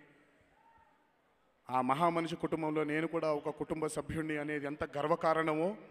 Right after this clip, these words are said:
కానీ ఈరోజు నేను ఇక్కడ ఒక కుటుంబ సభ్యుడిగా మాట్లాడడానికి రాలేదు. ఒక మహానుభావుడు చేసినటువంటి త్యాగాల వల్ల లబ్ధి పొందిన ఒక తెలుగువాడిగా మాట్లాడడానికి వచ్చాను.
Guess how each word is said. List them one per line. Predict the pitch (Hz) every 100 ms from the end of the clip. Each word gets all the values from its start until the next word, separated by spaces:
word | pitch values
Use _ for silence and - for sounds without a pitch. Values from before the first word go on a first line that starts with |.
| - - - - - - -
కానీ | 139 151
ఈరోజు | 151 151 175 190 185 165 147 - - - - _ _ _ 131
నేను | 151 160
ఇక్కడ | 160 160
ఒక | 160
కుటుంబ | 151 160 185 180 185
సభ్యుడిగా | 175 160 151 160 160
మాట్లాడడానికి | 143 147 143 151 156 139
రాలేదు. | 139 135 139 139 135 131 135 - - - _ _ _ _ _ _ _ -
ఒక | 131 -
మహానుభావుడు | 139 139 147 160 240 277 220 226 226 208 220
చేసినటువంటి | 208 202 220 196 196 202
త్యాగాల | 180 - 180 226 240 247
వల్ల | 233 220 220 185 180 202 - - -
లబ్ధి | 135 147 - 277
పొందిన | 254 247 240
ఒక | 220 220
తెలుగువాడిగా | 208 - - 220 269 311 277 262 247
మాట్లాడడానికి | 220 208 226 185 180 165
వచ్చాను. | 165 139 131